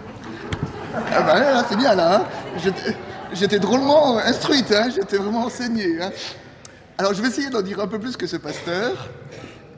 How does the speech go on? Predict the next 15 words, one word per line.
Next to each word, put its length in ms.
et, 460
euh, 180
réfléchir 680
avec 300
vous 340
justement 560
sur, 420
euh, 260
voilà, 240
<clears throat> 580
ce, 1040
la 40
personne 380
de 80
l'esprit 560